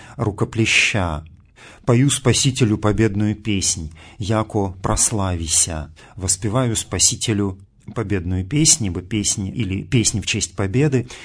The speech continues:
ибо он прославился». Этот текст в переводе Лавягина. «Христос своим распятием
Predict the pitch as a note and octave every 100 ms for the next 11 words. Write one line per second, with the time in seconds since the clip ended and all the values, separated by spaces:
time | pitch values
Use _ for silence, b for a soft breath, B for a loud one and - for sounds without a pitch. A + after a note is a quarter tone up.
0 | B A2+ G2 G2+ G#2 A2+ G#2+ b b b
1 | - G#2+ A2 - G2+ F#2+ E2+ D#2+ - -
2 | C#2+ - B B B - A2 F#2+ F#2 -
3 | G2+ - - - F2+ - A#2 G#2 F#2+ F#2
4 | F#2 E2+ D#2+ - b - G2 G2 A2+ D#3
5 | C#3 B2+ G#2+ G2+ B B B - A2+ -
6 | - B2+ - A2 G#2+ G2+ G#2 - - G2
7 | F#2 F#2 E2+ E2